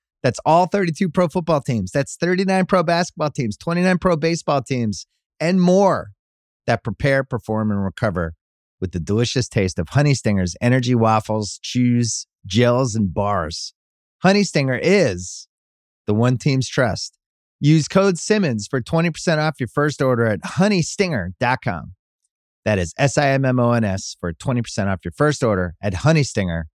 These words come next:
dot com. Today's Parent Corner is brought to you by CarMax. Almost everything you buy can be customized these days, whether it's clothes, coffee, or a mattress. And at CarMax, the same is true for car shopping. Search online and in-store or any combo of the two.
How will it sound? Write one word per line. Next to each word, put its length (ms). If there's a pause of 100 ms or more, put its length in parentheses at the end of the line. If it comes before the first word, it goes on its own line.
(400)
dot 200
com. 160 (1400)
Today's 320
Parent 260
Corner 240
is 120
brought 240
to 40
you 40
by 140
CarMax. 840 (420)
Almost 360
everything 360
you 80
buy 280
can 140
be 100
customized 600
these 220
days, 300
whether 220
it's 120
clothes, 400
coffee, 420
or 100
a 40
mattress. 720
And 100
at 120
CarMax, 540
the 100
same 280
is 80
true 200
for 140
car 220
shopping. 440 (360)
Search 320
online 360
and 100
in-store 520 (120)
or 120
any 140
combo 340
of 120
the 100
two. 260